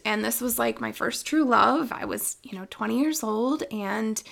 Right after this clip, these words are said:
that's when all the issues, like, really catapulted, and I started emotional eating. So I had never felt pain like that, and I was really just, like, soothing with food.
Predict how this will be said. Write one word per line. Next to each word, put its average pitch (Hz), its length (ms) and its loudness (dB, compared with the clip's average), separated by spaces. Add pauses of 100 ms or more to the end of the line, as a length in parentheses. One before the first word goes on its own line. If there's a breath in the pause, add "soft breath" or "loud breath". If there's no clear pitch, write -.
(400 loud breath)
that's 254 300 4
when 277 240 4
all 220 240 6
the 226 200 -4
issues, 214 420 -2
like, 202 220 -6
really 208 640 0
catapulted, 294 840 0
and 214 260 0
I 220 100 0
started 220 360 2
emotional 190 500 0
eating. - 400 -8 (320 loud breath)
So 220 240 6
I 220 100 2
had 294 140 4
never 277 340 4
felt 240 260 4
pain 214 260 -4
like 214 180 -6
that, 247 460 2
and 202 260 -4
I 202 140 -6
was - 340 -8
really - 220 -6
just, - 400 -12
like, - 180 -10
soothing 220 500 2
with 220 140 0
food. 220 440 2